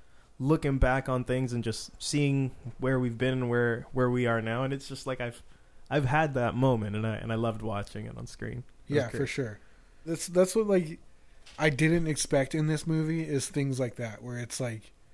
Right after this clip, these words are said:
Speaker 2: watching this movie makes me want to, like, call my friends
Speaker 1: Yeah,
Speaker 2: from back
Speaker 1: totally.
Speaker 2: home, and,
Speaker 1: Yeah.
Speaker 2: like, you know,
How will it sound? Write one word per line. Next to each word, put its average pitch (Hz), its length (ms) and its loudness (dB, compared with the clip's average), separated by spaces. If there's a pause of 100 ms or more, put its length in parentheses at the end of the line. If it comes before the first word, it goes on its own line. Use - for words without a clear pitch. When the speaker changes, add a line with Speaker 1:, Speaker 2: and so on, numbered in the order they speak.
(140)
Speaker 2:
watching 160 460 2
this 170 140 2
movie 160 280 4
makes 139 420 0
me 147 160 0
want 123 340 0
to, 131 120 -4
like, 117 180 -6
call 127 360 -2
my 113 180 -6
friends 151 260 -4
Speaker 1:
Yeah, 160 220 2
Speaker 2:
from 139 120 2
back 135 120 2
Speaker 1:
totally. 165 340 4
Speaker 2:
home, 160 240 -4
and, 135 120 -2
Speaker 1:
Yeah. 120 140 4
Speaker 2:
like, - 280 -8 (1000)
you 120 100 -8
know, 110 80 -8